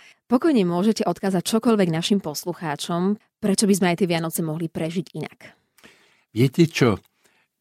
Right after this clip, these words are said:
Speaker 2: Tak by som povedal, že to naj-, tak to by mohlo byť asi to, že si tak trošičku, eh, urobím, eh, aj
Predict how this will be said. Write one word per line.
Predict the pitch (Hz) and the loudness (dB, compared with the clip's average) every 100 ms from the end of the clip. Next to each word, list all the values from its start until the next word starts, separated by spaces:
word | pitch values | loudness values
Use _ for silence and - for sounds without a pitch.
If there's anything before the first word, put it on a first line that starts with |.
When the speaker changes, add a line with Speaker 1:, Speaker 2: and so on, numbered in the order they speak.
| - | -8
Speaker 2:
Tak | 110 107 | -8 -4
by | 123 | -4
som | - 104 | 0 0
povedal, | 104 104 110 110 110 107 110 - _ _ _ _ _ _ | 2 2 2 0 0 0 -2 -6 _ _ _ _ _ _
že | 90 80 90 92 92 90 - _ _ _ _ - | -6 -2 2 4 2 0 -6 _ _ _ _ -2
to | 101 95 92 - _ _ _ _ 87 82 85 90 | 2 2 2 -2 _ _ _ _ -10 -4 0 0
naj-, | 98 110 131 127 110 117 - _ _ _ - | 2 2 0 2 0 -2 -6 _ _ _ -8
tak | 92 - - | -8 -8 -6
to | 127 139 | -2 0
by | 139 | 2
mohlo | 95 87 92 110 117 120 104 | 2 2 2 2 2 2 0
byť | 107 - | -4 -8
asi | 104 95 - 107 | -10 -8 -6 -8
to, | - 92 95 98 _ _ | -4 -2 -2 -4 _ _
že | - 85 80 90 | -16 -12 -6 -6
si | 92 - - - 95 90 90 - _ _ _ _ _ _ _ _ _ _ - | -4 -6 -6 -2 0 0 -2 -8 _ _ _ _ _ _ _ _ _ _ -6
tak | 92 - | -6 -6
trošičku, | - 117 117 120 - - 117 | 0 0 2 -4 -6 -6 2
eh, | 110 110 - _ _ _ 92 82 - | 4 4 0 _ _ _ -4 -4 -4
urobím, | 95 127 120 113 98 | -2 0 4 4 4
eh, | 85 - _ _ - 82 78 78 76 _ _ - | 0 -6 _ _ -8 -6 -4 -6 -12 _ _ -20
aj | - | -18